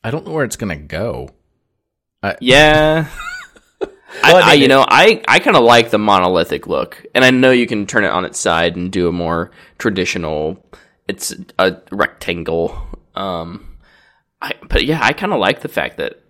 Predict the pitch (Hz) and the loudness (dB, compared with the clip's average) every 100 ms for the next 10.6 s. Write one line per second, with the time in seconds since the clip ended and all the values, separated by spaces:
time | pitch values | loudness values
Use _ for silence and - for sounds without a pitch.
0 | _ - - - 123 151 165 127 113 101 | _ -6 -6 -4 -6 -4 -2 -2 2 2
1 | 98 101 - 110 98 95 82 - 82 - | 2 -2 -4 -6 -4 -4 -6 -6 -6 -2
2 | 101 90 - - _ _ _ _ 87 98 | -2 -2 -4 -20 _ _ _ _ -14 -14
3 | _ - - - 123 113 - - 113 107 | _ -10 -10 -8 0 0 0 2 2 2
4 | 98 98 110 110 110 90 87 98 - 101 | 0 -2 -2 -2 -2 -2 -6 -10 -8 -8
5 | 95 - 90 - 98 90 90 82 82 - | -6 -8 -8 -4 -2 -2 -2 -4 -6 -12
6 | _ _ _ 107 113 127 - 107 - 92 | _ _ _ -4 -2 -2 -4 -4 -4 -6
7 | 87 78 82 _ _ _ _ _ _ _ | -6 -6 -10 _ _ _ _ _ _ _
8 | _ _ _ 98 104 101 98 95 95 92 | _ _ _ -4 -2 -2 -4 -8 -10 -10
9 | - - - 101 113 113 101 98 98 85 | -10 -12 -8 -4 -4 -4 -4 -4 -8 -10
10 | 87 80 76 76 65 | -10 -10 -10 -12 -16